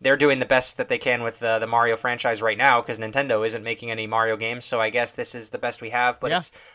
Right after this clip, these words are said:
Speaker 1: more of that X COM gameplay than the, uh, the classic, uh, Mario Jumpman gameplay, I suppose.
Speaker 2: Sure.
Speaker 1: Uh, a couple other games here. There was Little Noah, Sci-,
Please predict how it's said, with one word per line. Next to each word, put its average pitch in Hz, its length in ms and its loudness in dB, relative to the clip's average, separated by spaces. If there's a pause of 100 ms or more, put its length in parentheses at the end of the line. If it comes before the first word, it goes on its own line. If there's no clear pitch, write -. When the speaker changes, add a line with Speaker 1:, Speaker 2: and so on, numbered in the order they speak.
Speaker 1:
more 143 140 6
of 135 80 6
that 131 180 0
X 139 220 -2
COM 117 300 0
gameplay 113 480 -4
than 110 180 -6
the, 107 260 -4
uh, 104 400 0
the 113 80 -10
classic, 110 540 -4 (260)
uh, 107 260 -6 (100)
Mario 110 520 0 (200)
Jumpman 110 520 -6 (140)
gameplay, 107 380 -8
I 110 60 -6
suppose. 117 340 -6
Speaker 2:
Sure. 120 240 -8 (640)
Speaker 1:
Uh, 113 140 -8
a 113 60 -8
couple 202 240 -2
other 156 140 2
games 135 260 -4
here. 139 180 0
There 131 100 -2
was 120 140 -6
Little 135 240 -2
Noah, 143 640 -2 (140)
Sci-, 120 420 -4